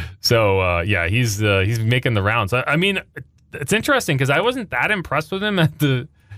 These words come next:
at the Senior Bowl. But hey, maybe, maybe I, I, maybe I got the wrong impression. But I also think that Nathaniel Dell's really interesting. That was his quarterback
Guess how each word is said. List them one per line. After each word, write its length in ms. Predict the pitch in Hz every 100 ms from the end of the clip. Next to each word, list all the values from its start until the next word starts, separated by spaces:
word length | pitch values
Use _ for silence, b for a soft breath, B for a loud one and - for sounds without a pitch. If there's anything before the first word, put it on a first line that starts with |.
| B
at 180 | 135 131
the 100 | 135
Senior 380 | 110 120 131 180
Bowl. 380 | 214 233 254 - _ _ _ _ _
But 340 | - 135 127 117
hey, 220 | 165 175
maybe, 500 | 113 127 151 147 127
maybe 340 | 120 143 139
I, 120 | 127 127
I, 360 | 123 113 113 -
maybe 380 | 113 123 135 127 110 -
I 220 | 110 120
got 240 | 107 117 113
the 80 | 107
wrong 180 | 110
impression. 480 | 101 - 113 - 107
But 200 | 101 101 - 131
I 120 | 120
also 260 | 131 151
think 200 | 143 131 117
that 100 | 107
Nathaniel 420 | 104 113 107 95
Dell's 300 | 107 110 98
really 200 | 92 90
interesting. 460 | 92 92 87 - 90
That 100 | 92
was 160 | 87
his 160 | - 85
quarterback 540 | - 95 87 87 82